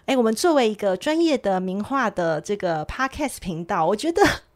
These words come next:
我们或许可以从这一幅画的时代，也就是十六到十七世纪的欧洲，尤其是林布兰所在的荷兰哦，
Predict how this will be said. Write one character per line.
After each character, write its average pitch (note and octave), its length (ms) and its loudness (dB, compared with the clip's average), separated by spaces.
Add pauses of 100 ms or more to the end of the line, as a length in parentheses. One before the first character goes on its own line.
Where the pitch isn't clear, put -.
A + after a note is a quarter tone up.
(160)
我 D4 120 6
们 C#4 120 2
或 E4+ 300 4
许 G3 240 -4
可 - 160 -6
以 F3+ 100 -2
从 D#3+ 340 -8
这 G3 200 0
一 G3 40 0
幅 E3 200 -4
画 E3 260 0
的 B2+ 100 -6
时 A#2 360 -6
代， C#3+ 220 0
也 B2+ 80 -2
就 F3+ 140 0
是 F#3+ 240 -6 (320)
十 - 220 -2
六 A#3 220 6
到 G#3+ 180 2
十 - 200 -8
七 G3 340 -6
世 - 220 -2
纪 G3+ 200 -6
的 - 100 -2
欧 D#3+ 220 0
洲， E3 300 0
尤 D#3+ 60 0
其 - 140 -6
是 G#3 180 -4
林 F3 180 -4
布 G3+ 140 -2
兰 D#3 140 -2
所 C3 200 -6
在 F3 240 0
的 C3+ 100 -2
荷 E3 300 -4
兰 D3+ 260 0
哦， C3 160 -4